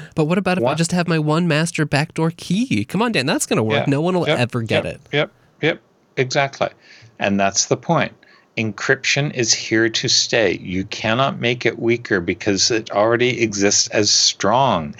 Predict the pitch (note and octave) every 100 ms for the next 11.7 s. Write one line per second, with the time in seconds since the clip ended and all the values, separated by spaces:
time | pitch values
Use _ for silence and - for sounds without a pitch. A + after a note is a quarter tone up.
0 | G#2 - - G2+ - C3 A#2+ - - C3
1 | C3 A#2 A#2 C3 - A#2+ G#2+ A2 B2 C3
2 | C3+ A#2 G2+ G2+ G2+ - G2 G2 - A#2+
3 | B2 G#2+ G#2+ - A2+ A2+ G2+ F2 F2+ A2
4 | A2+ - - D3 D3 G2 - F3 F3 G#3+
5 | F#3+ E3+ - E3+ - - D3 D#3 D3 C3+
6 | B2 B2+ D3 - A#2+ - - _ _ -
7 | B2+ - D3+ - - - - A2+ - -
8 | A#2 A#2+ G#2+ A2 G#2+ G#2 F#2 F2 D#2+ -
9 | F2 - - _ _ - E3 F#3 E3+ -
10 | C#3+ C3+ A#2 G#2+ G#2 G#2+ F2+ C#3+ B2+ C3+
11 | A#2+ A#2 - - - -